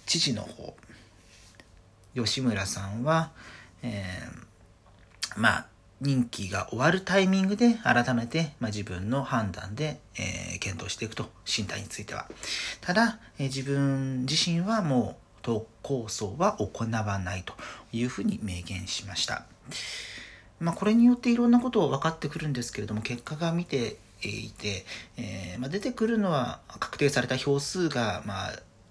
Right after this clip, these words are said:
えー、真実という意味があるんですけれども、えー、各社の情勢調査とか見てみると、今回、あの、維新と一緒に公明党が、えー、都構想推進側に回っ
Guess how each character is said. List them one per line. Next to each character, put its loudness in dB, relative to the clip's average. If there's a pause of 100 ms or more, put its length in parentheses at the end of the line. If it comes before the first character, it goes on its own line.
(120)
え -16 (160)
ー、 -8
真 2
実 -6
と -6
い -6
う -4
意 -2
味 0
が -4
あ 0
る -2
ん -4
で -8
す -12
け -10
れ -12
ど -10
も、 -6 (800)
え -12
ー、 -10
各 -4
社 2
の -2 (440)
情 0
勢 -2
調 0
査 0
と -6
か -4
見 0
て 0
み 2
る -4
と、 -8
今 -2
回、 4
あ -6
の、 -6
維 -6
新 0
と -8
一 -12
緒 -4
に 0
公 -2
明 2
党 -2
が、 0 (420)
え -4
ー、 2
都 -6
構 0
想 -2
推 0
進 2
側 0
に -2
回 -2
っ -10